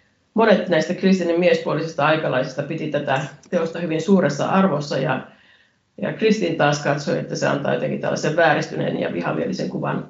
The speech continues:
kuvan naisista. Eli, eli siinä sitten kuvataan aika paljon niin kuin naiset tällaisena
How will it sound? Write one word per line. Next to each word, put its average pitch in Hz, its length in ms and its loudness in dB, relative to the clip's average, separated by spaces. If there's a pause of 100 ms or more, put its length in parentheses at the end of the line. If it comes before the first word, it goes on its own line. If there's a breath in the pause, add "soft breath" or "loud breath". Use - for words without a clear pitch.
(500 soft breath)
kuvan 165 340 4
naisista. 156 540 0 (340)
Eli, 160 460 -2
eli 165 180 -4
siinä 160 280 2
sitten - 300 -2
kuvataan 156 720 2 (280)
aika 156 220 -2
paljon 165 300 4
niin 156 120 0
kuin 151 180 -6 (100)
naiset 156 560 -4 (320 soft breath)
tällaisena 151 560 -2